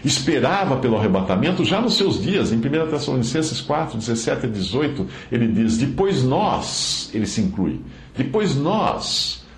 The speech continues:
os que ficarmos vivos, seremos arrebatados juntamente com eles nas nuvens,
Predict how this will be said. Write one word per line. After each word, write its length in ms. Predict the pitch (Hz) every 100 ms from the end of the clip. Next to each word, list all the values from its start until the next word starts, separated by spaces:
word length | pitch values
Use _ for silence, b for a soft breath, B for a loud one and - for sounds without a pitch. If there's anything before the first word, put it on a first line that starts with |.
| B
os 140 | 135 -
que 120 | 208
ficarmos 720 | - 165 - 202 202 170 95
vivos, 720 | 95 170 233 - - - -
seremos 560 | 165 156 220 196 185 175
arrebatados 1000 | 175 165 165 - 127 185 160 104 85 -
juntamente 760 | 113 226 220 160 165 208 185
com 180 | 165 170
eles 260 | 208 190 165
nas 240 | 170 131
nuvens, 720 | 175 254 214 120 85 -